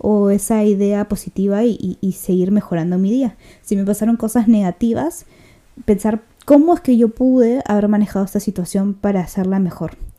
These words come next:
Y así, siempre. Hay otras personas que en el journaling escriben, por ejemplo, más como lo que les contaba al principio de los prompts. "Estoy agradecida por tal, tal y tal".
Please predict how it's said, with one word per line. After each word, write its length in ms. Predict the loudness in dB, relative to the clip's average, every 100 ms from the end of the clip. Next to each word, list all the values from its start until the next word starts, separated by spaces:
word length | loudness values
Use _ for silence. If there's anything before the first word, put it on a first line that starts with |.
| -4
Y 100 | -2
así, 240 | 0 -4 -4 -20 -20 _ _ _ -6
siempre. 440 | -2 -2 -4 -12 _ -20 -20 -20 -2
Hay 200 | 2 2
otras 220 | 2 -2
personas 600 | -2 0 0 2 0 0
que 100 | 0
en 80 | 2
el 160 | 2 2
journaling 720 | 4 4 4 2 4 2 0 -8 _ -10
escriben, 680 | -10 -2 0 2 2 2
por 180 | 2 -2
ejemplo, 800 | -2 -2 -2 -2 -2 -2 -4 -4
más 280 | 4 4 4
como 340 | 6 6 8
lo 160 | 4 4
que 80 | 0
les 140 | 0
contaba 240 | -2 0 0
al 60 |
principio 340 | -2 -4 -2 -2
de 60 |
los 120 | -2
prompts. 460 | -2 -4 -4 -8 -20 -20 _ _ -6
"Estoy 180 | -2
agradecida 480 | 0 0 0 -2 -4
por 180 | -4 -6
tal, 240 | -4 -2
tal 200 | -2 -4
y 60 | -6
tal". 520 | -4 -2 0 0 -4